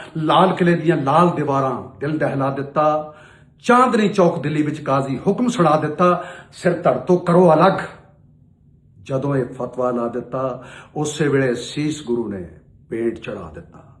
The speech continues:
ਕਸ਼ਮੀਰੀ ਪੰਡਤਾਂ ਨਾਲ ਕੀਤਾ, ਵਚਨ ਨਿਭਾ ਦਿੱਤਾ।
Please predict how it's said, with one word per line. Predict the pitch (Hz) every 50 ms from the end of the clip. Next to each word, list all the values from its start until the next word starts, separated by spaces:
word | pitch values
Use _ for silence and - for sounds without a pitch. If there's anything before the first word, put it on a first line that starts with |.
| - - - - - _ _ _ _ _ - - - _ _ _ _ _ _ _ _ - _ _ _ _ _ _ _ _ _ _
ਕਸ਼ਮੀਰੀ | - 147 139 - 135 127 135 139 131 127 123
ਪੰਡਤਾਂ | 120 - - - 123 120 120 - 123 120
ਨਾਲ | 117 117 110
ਕੀਤਾ, | - - 120 120 - - 117 110 110 - - - - - - - - _ -
ਵਚਨ | - 202 208 208 240 247 240
ਨਿਭਾ | 226 202 165 156 156 156
ਦਿੱਤਾ। | 156 160 156 - 151 123 - - - - - -